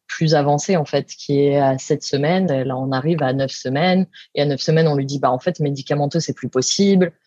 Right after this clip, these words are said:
Donc, euh, ça va être forcément opération. Mais il va falloir encore un peu attendre. » Et forcément, ça rajoute de la détresse, en fait, cette prise en charge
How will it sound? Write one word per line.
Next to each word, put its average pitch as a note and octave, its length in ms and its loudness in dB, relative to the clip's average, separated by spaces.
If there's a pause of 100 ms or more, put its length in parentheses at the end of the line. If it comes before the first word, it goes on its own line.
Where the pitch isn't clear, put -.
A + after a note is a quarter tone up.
(300)
Donc, C#3 260 -10
euh, C3 60 -6
ça C#3 140 -4
va C3+ 80 2
être C3+ 120 -2
forcément C3+ 360 -2
opération. E3 800 0 (420)
Mais D#3 140 4
il D3 80 2
va C#3 100 2
falloir C3 220 0
encore C3+ 240 0
un C3 60 2
peu B2+ 120 -2
attendre. » F3 640 2
Et C#3 300 0
forcément, G3 400 0
ça F3 140 0
rajoute C#3+ 320 0
de D3 80 -2
la C#3 120 0
détresse, D3+ 500 -2
en D3+ 80 -6
fait, - 220 -6
cette - 160 -8
prise D3 240 -4
en C#3 80 -2
charge C3 380 -4